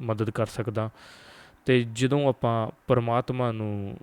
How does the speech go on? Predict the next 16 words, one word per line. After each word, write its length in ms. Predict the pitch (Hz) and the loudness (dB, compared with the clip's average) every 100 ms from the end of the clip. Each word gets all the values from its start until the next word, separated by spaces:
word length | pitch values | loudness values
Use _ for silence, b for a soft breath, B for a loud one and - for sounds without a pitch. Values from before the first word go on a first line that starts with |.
| - 127 | -14 -6
ਯਾਦ 300 | 113 104 101 | 0 0 0
ਕਰਦੇ 420 | - 104 107 104 | -2 0 0 -2
ਹਾਂ 420 | 101 95 - - - | -2 -6 -8 -14 -4
ਤਾਂ 80 | 110 | -4
ਆਪਣੇ 300 | - 113 104 | -2 -4 -4
ਅੰਦਰ 240 | 101 101 | -2 -4
ਹਉਮੈ 400 | 95 110 104 117 | -2 -4 -2 -2
ਨਹੀਂ 140 | 120 | 0
ਬਣਦੀ 360 | 120 110 107 107 | 0 0 0 -4
ਜੀ, 220 | 101 107 113 _ - - | -2 -6 -8 _ -18 -14
ਸਗੋਂ 360 | - 110 110 | -4 -2 -2
ਪਰਮਾਤਮਾ 540 | 98 113 107 110 113 110 | -2 -2 0 -2 -2 -4
ਨੂੰ 120 | 107 | -6
ਸ਼ੁਕਰਾਨਾ 520 | - - 127 131 147 | -8 2 4 6 4
ਕਰਦੇ 360 | 139 120 113 110 | 4 2 2 0
ਹੋਏ 260 | 107 101 | 2 0